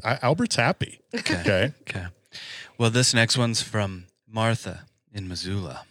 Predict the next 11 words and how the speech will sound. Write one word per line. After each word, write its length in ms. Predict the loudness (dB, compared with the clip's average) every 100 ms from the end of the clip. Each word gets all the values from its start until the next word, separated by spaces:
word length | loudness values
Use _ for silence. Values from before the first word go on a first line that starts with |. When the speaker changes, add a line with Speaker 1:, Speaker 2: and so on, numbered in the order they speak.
| _ _ _ _ _ _ _ -20 -20 _ -6
Speaker 1:
Hi, 60 |
Martha. 400 | 0 2 2 0 -2 _ _ -20 -20 _ -2
Speaker 2:
And, 360 | 0 2 0
and, 80 | 0
um, 280 | 0 -2 -4
she 640 | 0 2 4 4 2 2 -2
wants 360 | -2 0 0 0
to 120 | -2
know, 220 | -2 -2
why 840 | -4 -4 -4 -2 -2 -4 -4 -6 -12 _ _ _ _ _ _ _ _ _ _ _ _ _ -4
is 180 | -2